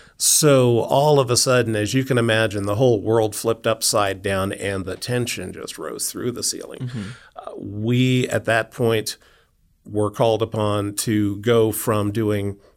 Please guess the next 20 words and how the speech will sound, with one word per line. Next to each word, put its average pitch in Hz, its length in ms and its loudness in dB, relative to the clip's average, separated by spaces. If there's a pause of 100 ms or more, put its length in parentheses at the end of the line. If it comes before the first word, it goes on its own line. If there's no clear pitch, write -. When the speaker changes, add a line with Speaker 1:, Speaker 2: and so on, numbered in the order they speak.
(100)
Speaker 1:
a 101 160 0
show 165 380 0
type 117 320 -4
system 95 540 -4 (320)
to 110 180 0
a 90 40 -6
broadcast 101 600 -2
system. - 480 -4 (580)
And 101 420 0
so, 98 520 0
you - 80 -8
know, - 120 -6
obviously 107 600 0
the, 101 360 -6 (140)
the 110 220 -2
engineering 120 560 0
talent 123 400 2
that 107 100 0
we 117 200 -2
had 110 300 -2